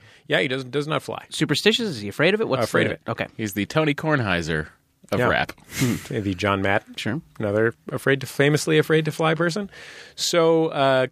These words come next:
Speaker 1: Ke-, I mean, he has flown. I mean, he's done
Speaker 2: Sure.
Speaker 1: European tours and stuff. But, uh,
Speaker 2: Pre-, you would prefer not to.
Speaker 1: prefers
Speaker 3: Well,
Speaker 1: not
Speaker 3: I
Speaker 1: to.
Speaker 3: mean, you could just get over there with the Queen Mary.
Speaker 1: So,
Speaker 2: <laughs>
Speaker 1: yeah.
Speaker 2: Right.
Speaker 1: He's,
Speaker 2: Just
Speaker 1: he
Speaker 2: hop
Speaker 1: was
Speaker 2: on
Speaker 1: on
Speaker 2: a
Speaker 1: a
Speaker 2: s-,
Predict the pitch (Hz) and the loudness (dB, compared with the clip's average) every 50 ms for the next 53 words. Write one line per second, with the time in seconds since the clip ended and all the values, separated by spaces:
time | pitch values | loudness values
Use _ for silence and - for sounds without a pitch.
0 | _ - - - - 170 170 185 190 175 208 196 175 185 180 165 147 127 - - | _ -8 -8 -4 -2 0 0 0 0 0 0 2 2 2 2 2 2 0 -4 -6
1 | - 160 165 143 117 104 110 117 117 117 123 117 107 - 127 117 113 120 120 110 | -2 0 0 2 0 0 -2 -2 -4 -4 -4 -4 -2 0 0 2 2 2 2 2
2 | 98 - 123 117 98 92 98 95 90 78 76 - 87 82 - - 87 78 78 - | 2 0 -2 -4 -4 -4 -6 -8 -8 -8 -10 -12 -12 -12 -10 -10 -10 -10 -12 -14
3 | - _ - 101 87 85 - - - 180 165 170 165 147 - 160 147 - - 151 | -18 _ -8 -8 -8 -8 -6 -2 2 4 6 6 6 4 4 2 0 4 4 4
4 | 131 120 104 - - - - - 151 - 120 107 - 110 98 - 175 113 95 92 | 4 4 0 -6 -8 -12 -12 -12 -10 -8 -10 -8 -8 -6 -2 0 2 2 2 2
5 | 90 92 92 98 104 - 98 80 - - - 82 80 85 104 110 87 73 71 71 | 0 0 -2 -2 -4 -4 -6 -10 -10 -8 -6 -4 -2 -2 -2 -4 -4 -6 -6 -8
6 | 71 76 - 80 - - 87 78 76 80 107 107 78 73 - - - - - - | -8 -10 -12 -10 -8 -6 -6 -4 -4 -6 -6 -8 -8 -10 -12 -14 -14 -10 -6 0
7 | - 165 151 151 147 135 - - 143 143 156 139 - - - - - - 190 180 | 2 4 6 6 4 2 -2 -8 -8 -4 -2 -2 -2 -2 -4 -6 -4 -2 -2 0
8 | 165 - - - - _ - - - - - 220 202 - - - - - - - | 0 -2 -4 -12 -18 _ -20 -20 -20 -16 -12 -10 -8 -8 -8 -8 -10 -14 -18 -14
9 | - 147 190 160 165 170 - 190 190 190 170 - - - | -8 -4 -2 0 0 2 2 2 2 2 2 2 0 -2